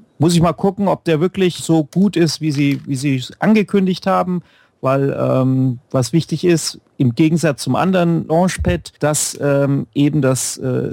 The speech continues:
sensitiv sind, die Buttons. Das alte Launchpad konnte ja nur an und aus und hier können wirklich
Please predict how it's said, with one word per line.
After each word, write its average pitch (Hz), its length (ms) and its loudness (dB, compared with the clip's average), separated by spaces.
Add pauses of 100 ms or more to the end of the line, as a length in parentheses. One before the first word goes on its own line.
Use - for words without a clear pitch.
(140)
sensitiv 151 1040 -2
sind, 110 400 0
die 120 80 4
Buttons. 120 640 -2 (220)
Das - 240 -6
alte 175 300 0
Launchpad 175 460 0
konnte 160 240 -2
ja 147 120 2
nur 139 200 0
an 156 140 0
und 127 160 -4
aus 185 340 0
und 151 160 -6
hier 170 300 0 (440)
können 160 340 0
wirklich 165 440 -2